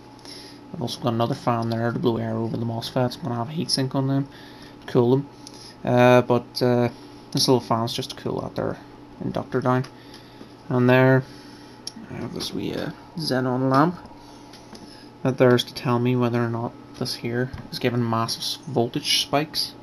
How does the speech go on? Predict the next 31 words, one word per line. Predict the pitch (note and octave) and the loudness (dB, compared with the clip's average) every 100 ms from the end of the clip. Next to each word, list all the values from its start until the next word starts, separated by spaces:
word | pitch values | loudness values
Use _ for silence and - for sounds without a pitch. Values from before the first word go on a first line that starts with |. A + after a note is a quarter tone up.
| - - - | -20 -20 -16
so | - D#3+ | -12 -8
I | A#2+ | -8
can, | - A#2 | -8 -8
uh, | A2+ A2+ A2 - - - - - | -6 -4 -6 -8 -18 -20 -18 -8
just | - | -6
for | - | -6
test, | - - - - - - - - - - | -10 -8 -8 -10 -14 -14 -20 -12 -12 -8
you | |
know. | B2 - - - - - - - | -10 -10 -16 -18 -18 -18 -18 -2
And | B2 A#2+ | 2 6
then, | A#2+ | 6
um, | A#2+ A#2+ A#2+ | 6 4 4
these | B2+ B2+ | 4 6
L | A#2+ | 6
E | A#2+ | 6
Ds, | A#2+ B2 C3+ - - - - - - | 4 2 0 -4 -20 -20 -20 -20 0
each | D3 C3+ | 2 4
one | C#3+ C3 | 4 6
of | B2 | 6
these | A#2 B2 C3+ - | 4 4 2 0
will | C3 | -2
be | A#2+ | 0
triggered | A#2 - A#2+ C3 C#3 | 0 2 4 4 4
when | B2+ | 2
the | A#2 | 2
gate | G#2 B2 C3 - | 4 2 2 -4
of | |
a | C3+ | -2
mosfet | A2+ A2+ - C#3 C3 - | 2 2 2 0 0 -2
is | |
triggered. | - C#3 C3 C#3 | 0 2 2 -2